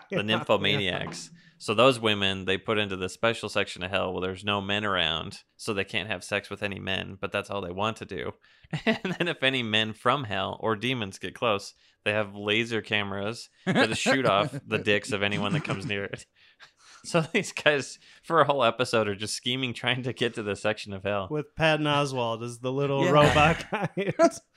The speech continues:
Speaker 1: 'Cause they're
Speaker 2: trying to
Speaker 1: robots
Speaker 2: guide him
Speaker 1: or
Speaker 2: through it. <laughs>
Speaker 1: Oh, you
Speaker 2: It's
Speaker 1: should
Speaker 2: so
Speaker 1: watch it, Tom. It's so
Speaker 2: pretty
Speaker 1: funny.
Speaker 2: funny.
Speaker 1: It's only been out since two thousand eighteen. It's got four seasons.
Speaker 2: Yeah, I mean, it's,
Speaker 3: Well, that's, that's an Adult Swim
Speaker 2: they're
Speaker 3: cartoon show for
Speaker 2: ten
Speaker 3: you,
Speaker 2: minute
Speaker 3: like,
Speaker 2: episodes.
Speaker 3: yeah, they crank
Speaker 1: Sure, but
Speaker 3: that
Speaker 1: it's
Speaker 3: shit out.
Speaker 1: I'd never made that connection.
Speaker 2: Yeah.
Speaker 3: Mm.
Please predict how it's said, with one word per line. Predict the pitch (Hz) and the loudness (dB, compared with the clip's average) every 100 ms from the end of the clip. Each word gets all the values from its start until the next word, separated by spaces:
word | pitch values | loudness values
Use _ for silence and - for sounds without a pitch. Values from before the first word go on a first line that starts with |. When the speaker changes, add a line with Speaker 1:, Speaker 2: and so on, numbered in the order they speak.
| - | -8
Speaker 1:
'Cause | - 127 | -4 2
they're | 131 | 6
Speaker 2:
trying | 185 | 8
to | |
Speaker 1:
robots | 165 156 131 | 8 10 10
Speaker 2:
guide | 165 | 10
him | 165 165 | 8 8
Speaker 1:
or | - | 4
Speaker 2:
through | 160 156 156 - | 2 4 2 0
it. | 175 - _ | -4 -4 _
<laughs> | - | -4
Speaker 1:
Oh, | 175 123 104 - | 0 2 0 -4
you | 139 269 - | -8 -6 -6
Speaker 2:
It's | - | -4
Speaker 1:
should | 160 | 0
Speaker 2:
so | 175 | 4
Speaker 1:
watch | 131 110 | 6 4
it, | 101 | 2
Tom. | 107 104 | 2 2
It's | 101 | 0
so | 147 | -2
Speaker 2:
pretty | - 107 101 | 0 -2 -2
Speaker 1:
funny. | 143 139 | -8 -16
Speaker 2:
funny. | 120 _ _ _ _ - | -18 _ _ _ _ -6
Speaker 1:
It's | 151 | 0
only | 220 220 | 0 2
been | 156 | 0
out | 147 185 | 0 -2
since | - 110 | -4 -10
two | - | -6
thousand | 131 127 110 | -2 0 0
eighteen. | 113 - 127 | -4 -2 -4
It's | 107 | -2
got | - - | -4 -4
four | - 120 | -2 -2
seasons. | 120 107 104 - 110 - _ _ _ _ | 0 -2 -2 -4 -10 -12 _ _ _ _
Speaker 2:
Yeah, | 165 87 - - | -12 -8 -8 -10
I | 120 | -8
mean, | 131 123 | -6 -6
it's, | 113 | -2
Speaker 3:
Well, | 120 | 2
that's, | 127 120 | 2 2
that's | 113 120 | -2 0
an | 120 | 2
Adult | 107 104 | 2 2
Swim | 147 | 0
Speaker 2:
they're | - | 2
Speaker 3:
cartoon | 110 104 110 101 | 0 0 0 0
show | - | 2
for | |
Speaker 2:
ten | 185 160 | 4 6
Speaker 3:
you, | 147 | 6
Speaker 2:
minute | 143 139 | 6 4
Speaker 3:
like, | 135 | 2
Speaker 2:
episodes. | 139 139 127 131 117 | 0 -2 -4 0 4
Speaker 3:
yeah, | 113 113 | 6 6
they | 123 | 4
crank | 127 135 | 2 4
Speaker 1:
Sure, | 185 | 4
but | 135 | 4
Speaker 3:
that | 107 | 2
Speaker 1:
it's | |
Speaker 3:
shit | - 113 | -2 0
out. | 113 107 - 98 | 2 0 -2 -6
Speaker 1:
I'd | 139 147 | -6 -2
never | 147 139 127 117 | -2 2 0 0
made | 120 123 120 | 2 2 4
that | 113 110 | 2 2
connection. | 101 98 - 98 92 | -2 -4 -6 -10 -6
Speaker 2:
Yeah. | 131 123 | -2 0
Speaker 3:
Mm. | 104 | 0